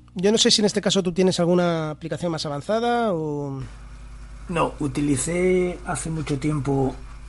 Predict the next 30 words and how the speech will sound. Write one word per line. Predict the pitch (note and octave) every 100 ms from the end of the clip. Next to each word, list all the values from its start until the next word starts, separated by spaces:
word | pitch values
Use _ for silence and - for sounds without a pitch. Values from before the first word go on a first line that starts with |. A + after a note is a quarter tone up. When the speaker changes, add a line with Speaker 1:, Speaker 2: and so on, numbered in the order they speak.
| -
Speaker 2:
una | E3+ F#3 F3
que | -
ahora | C3 C3
no | B2+
me | B2 B2
acuerdo | - B2+ A2+ A2+
del | A2 A#2
nombre, | C3 C#3
pero | B2 A2
es | A2
de | B2+
estas | - A#2+ -
también | B3 A#3 A2+ G#2+ G#2
conocidas, | - D3+ G#3+ D3 D3+ D3 C#3+ - - - - - - - - - -
y | -
resulta | B2+ B2 C#3+ C3
que | C3
aquello, | B2+ C3+ B2 C3
aquello | B2 B2 B2 A#2
era | A2
un | A2+
saco | - - B2+ A#2+ A2+ G#2
de | G#2 G#2 G#2
acumular | G2+ A#2+ G#2 A2 A#2 A#2
y | G#2+
acumular | G2 G#2+ G#2 A2 A2+ A2
y | G2
acumular | - G2+ G#2+ A2
y | G#2+
acumular. | F#2+ F#2 G2+ F#2+